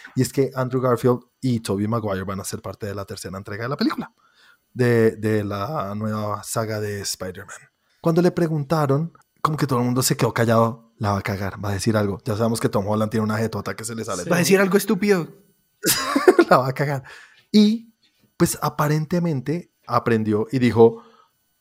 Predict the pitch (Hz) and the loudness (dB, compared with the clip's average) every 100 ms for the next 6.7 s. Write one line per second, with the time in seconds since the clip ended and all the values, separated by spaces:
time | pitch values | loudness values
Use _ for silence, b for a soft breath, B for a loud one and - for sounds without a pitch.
0 | _ 110 143 135 135 135 123 120 123 127 | _ -4 2 4 2 0 -2 2 2 4
1 | 113 107 104 110 107 110 104 - 80 98 | 4 2 0 -6 -6 -8 -8 -8 -10 -10
2 | 95 107 98 92 98 107 110 127 139 127 | -8 -6 -6 -8 -10 -8 -2 2 2 2
3 | 123 120 117 117 117 107 98 101 151 113 | 0 -2 -2 -4 -2 -2 -2 -4 -4 -2
4 | 107 101 131 - b b _ 120 120 117 | -2 -4 -10 -14 b b _ -4 -2 -2
5 | 113 123 113 110 113 117 120 110 117 117 | 0 2 4 4 4 4 0 0 -2 0
6 | 104 95 107 107 107 104 104 | -2 -2 -4 -4 -2 -2 -4